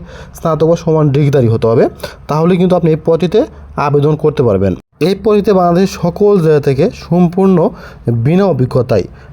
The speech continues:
নারী এবং পুরুষ উভয়ে আবেদন করতে পারবে। দেখেন, এই বিজ্ঞপ্তিতে স্পষ্ট বলা আছে, ফ্রেশারদের আবেদন করতে উৎসাহিত করা হয়, অর্থাৎ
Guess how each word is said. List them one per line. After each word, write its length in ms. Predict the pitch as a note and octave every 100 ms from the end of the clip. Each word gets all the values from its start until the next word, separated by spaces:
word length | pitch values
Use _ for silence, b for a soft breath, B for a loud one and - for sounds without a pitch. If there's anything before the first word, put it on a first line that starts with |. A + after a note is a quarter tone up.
| B2
নারী 240 | C#3+ D#3 F#3+ F3
এবং 120 | E3+ F#3 F3
পুরুষ 200 | F#3+ F#3+ E3+
উভয়ে 300 | E3+ F3 E3
আবেদন 220 | C#3+ C#3 C3+
করতে 180 | B2 A2+
পারবে। 200 | G2 E2+ - B B - _ -
দেখেন, 360 | C3+ F3 F3+ F3+
এই 100 | F3+ D3+
বিজ্ঞপ্তিতে 360 | E3+ F3+ F#3 F#3 -
স্পষ্ট 260 | F3 E3+ F3 D#3+
বলা 160 | D#3+ D#3
আছে, 120 | - E3+
ফ্রেশারদের 520 | E3 D#3 F3 E3 F3+ D#3+
আবেদন 240 | D#3 D3+ E3 D#3+
করতে 160 | E3 D#3+
উৎসাহিত 320 | D3 D#3+ D#3 E3+
করা 160 | C3+ G#2+
হয়, 140 | G#2+ F#2 B B B B
অর্থাৎ 220 | D3+ E3